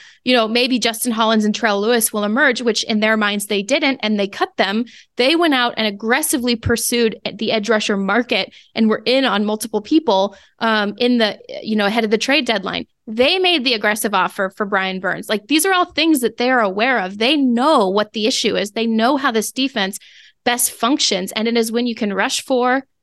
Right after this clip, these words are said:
aggressively and play an aggressive match zone on the other side. They haven't been able to do that for a variety of, of personnel reasons, and also because they haven't had complimentary football through most of the year. Now, I do believe that they want to get back to that, but they're gonna have to make some dramatic changes in the way that they, sh-,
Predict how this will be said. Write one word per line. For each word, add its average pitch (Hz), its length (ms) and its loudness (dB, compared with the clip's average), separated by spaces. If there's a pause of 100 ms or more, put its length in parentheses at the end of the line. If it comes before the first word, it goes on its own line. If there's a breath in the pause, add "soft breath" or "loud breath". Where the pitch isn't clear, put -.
(220)
aggressively 220 840 0
and 208 160 -2
play 220 320 0
an 214 100 -2
aggressive 233 640 -2
match 208 500 -2
zone 233 440 2
on 185 120 -4
the 208 120 -4
other 196 220 -4
side. 269 500 -2 (260 loud breath)
They 226 100 -4
haven't 269 340 -4
been 247 100 0
able 247 180 0
to 240 120 -4
do 277 220 0
that 202 300 0
for 220 160 -2
a 214 60 2
variety 214 400 0
of, 202 160 0 (280 soft breath)
of 220 140 -4
personnel 220 380 0
reasons, 254 300 0
and 294 100 0
also 311 240 0
because 294 340 -4
they 285 120 0
haven't 262 300 -2
had 247 260 -4
complimentary 254 540 0
football 254 420 -2
through 220 160 -4
most 202 320 -2
of 202 80 -4
the 208 100 -6
year. 254 320 -2 (340 loud breath)
Now, 226 520 0
I 233 100 -2
do 254 200 0
believe 262 360 -2
that 220 140 -4
they 208 100 0
want 226 220 0
to 214 80 -2
get - 180 -8
back 269 240 -4
to 226 120 -2
that, 185 280 -2
but 214 140 -4
they're 262 100 0
gonna 311 180 0
have 294 160 -4
to 294 80 -4
make 226 200 -2
some 240 160 -2
dramatic 214 480 -2
changes 240 420 0
in 202 80 -2
the 196 100 -2
way 202 200 -2
that 220 180 -4
they, 196 120 -4
sh-, - 200 -6